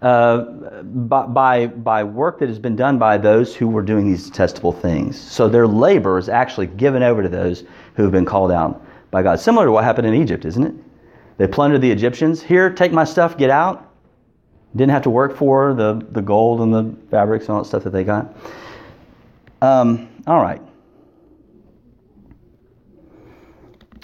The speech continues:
Why were they to be obedient?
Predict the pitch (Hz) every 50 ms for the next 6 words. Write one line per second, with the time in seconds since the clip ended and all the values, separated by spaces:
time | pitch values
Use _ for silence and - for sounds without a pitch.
0 | _ _ _ _ _ _ _ _ _ _ _ _ _ _ _ _ _ - - -
1 | - 127 147 165 170 165 151 143 135 123 110 104 107 101 90 87 85 87 87 82
2 | 78 78 78 - -